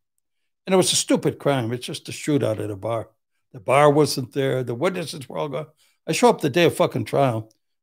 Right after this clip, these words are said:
and they got all the witnesses. They got about four or five witnesses. I talked to the witnesses, and they kinda remember. They don't. The prosecutor, I, I,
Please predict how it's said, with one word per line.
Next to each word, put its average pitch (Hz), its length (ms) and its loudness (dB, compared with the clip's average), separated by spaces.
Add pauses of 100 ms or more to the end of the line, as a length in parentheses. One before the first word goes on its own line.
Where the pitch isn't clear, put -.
and 135 100 -10
they 135 60 2
got 139 140 6
all 131 100 6
the 120 80 -2
witnesses. - 640 -10 (200)
They 156 100 0
got 165 160 8
about 139 200 2
four 170 120 4
or - 40 4
five 131 260 0
witnesses. 117 580 -12 (420)
I 131 60 -10
talked 247 320 4
to 170 60 0
the 151 100 4
witnesses, 131 640 -4 (300)
and 190 140 -2
they 226 120 6
kinda 175 280 2
remember. 127 400 0
They 135 140 0
don't. 117 360 -8 (760)
The 143 60 -16
prosecutor, 156 1040 4
I, 156 260 2
I, 143 160 -2